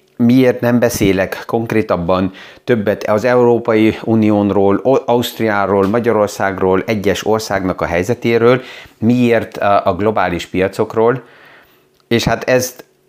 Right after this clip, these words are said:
ki kell mondjam tisztán azért is, mert az egyes regió, az egyes ország, az a globális, ö, ö, szemszögből nézve irreleváns. Én azt értem, hogy ha valaki valahol lakik,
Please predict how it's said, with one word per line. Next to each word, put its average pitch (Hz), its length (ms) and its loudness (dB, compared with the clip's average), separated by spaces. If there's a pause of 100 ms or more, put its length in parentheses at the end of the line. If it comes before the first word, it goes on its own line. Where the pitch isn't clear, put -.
(200)
ki 143 100 0
kell 131 160 0
mondjam 120 240 0
tisztán 110 420 -2
azért 113 400 2
is, 135 280 0
mert 113 360 -2 (380)
az 95 120 -2
egyes 123 420 0
regió, 120 640 2
az 101 120 0
egyes 107 360 -2
ország, 104 520 -2
az 95 120 0
a 95 60 -4
globális, 101 560 -2 (540)
ö, 92 320 2 (160)
ö, 87 220 -2
szemszögből 101 720 0
nézve 101 760 2 (380)
irreleváns. 76 1200 -2 (320)
Én 107 140 0
azt 113 160 -4
értem, 127 400 -2
hogy 110 140 0
ha 101 100 -2
valaki 113 380 0
valahol 101 480 2
lakik, 95 420 -2